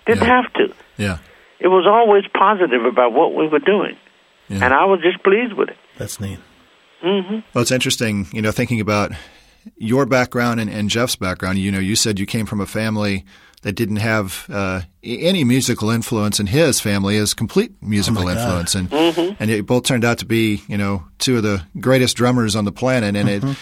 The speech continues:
Speaker 2: even though he was younger than you and, and, you know, probably a generation or a generation and a half apart, did you learn anything from him?
Speaker 1: Oh, yes.
Speaker 2: Yeah?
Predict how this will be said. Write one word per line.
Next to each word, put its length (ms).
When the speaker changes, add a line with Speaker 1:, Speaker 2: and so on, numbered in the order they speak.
Speaker 2:
even 220
though 100
he 120
was 180
younger 200
than 140
you 180
and, 120
and, 360
you 140
know, 140
probably 260
a 40
generation 520
or 140
a 80
generation 420
and 60
a 100
half 140
apart, 460
did 120
you 100
learn 160
anything 300
from 160
him? 260
Speaker 1:
Oh, 340
yes. 500
Speaker 2:
Yeah? 240